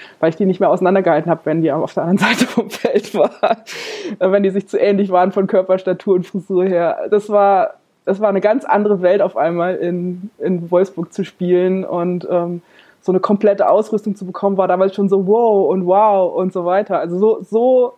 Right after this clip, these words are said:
<laughs> hat sich das in zehn Jahren irgendwie entwickelt.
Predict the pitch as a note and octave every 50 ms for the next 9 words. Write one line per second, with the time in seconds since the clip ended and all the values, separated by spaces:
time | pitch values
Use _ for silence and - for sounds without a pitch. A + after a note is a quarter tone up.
0 | _ _ _ _ - G#3 - - - C4+ - - - A3+ A#3 F#3+ - A3+ - G#3+
1 | G#3+ G#3 G#3 G3 - - G3 F#3+ A#3+ A3 - A3 G3+ D#3+ - - - A#3 E3+ G3
2 | G3+ F#3+ - F#3 D3+ F#3 E3+ F3 F3+ F#3+ F#3+ F3+ D#3 F#3